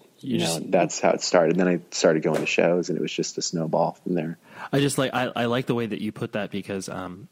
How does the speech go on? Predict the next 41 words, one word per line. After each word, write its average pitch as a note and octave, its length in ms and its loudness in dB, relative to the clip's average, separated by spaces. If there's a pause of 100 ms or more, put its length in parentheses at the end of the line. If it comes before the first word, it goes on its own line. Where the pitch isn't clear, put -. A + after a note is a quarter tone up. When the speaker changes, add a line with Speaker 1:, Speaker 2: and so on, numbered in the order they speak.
Speaker 1:
it, G#2+ 140 -6
it G#2+ 340 -4
does A2+ 240 0
become, F#2 560 -4 (1200)
uh, D3 120 4
you, E3 160 0
you F3+ 120 4
become F3+ 240 4
obsessed, - 540 -6 (120)
and C3+ 220 2
you, C3 140 2
you C3 260 -2
get C#3+ 280 -2
these A#2+ 220 -2
weird A#2+ 340 0
notions A#2+ 360 -2
'cause, C#3+ 160 -2
y-, - 40 -4 (120)
you C#3+ 180 0
know, G#2 140 -2
I - 20 -4
mean, A2 220 -2
a B2 60 0
lot A#2+ 220 2
of A2+ 380 -4
our, G#2 220 -8
our, G2+ 160 -8
our G#2 300 -4 (240)
friends, A#2+ 680 -4
like, A2+ 320 -4 (140)
they, C#3 580 -2 (260)
w-, B2 240 -4
you, D3 200 0
you D3 200 0
watch C3 440 -2
them A2 340 -4
kind A#2 180 -4
of, G#2+ 140 -6
like, G2 380 -6
where C3 440 -2
their A#2 360 -2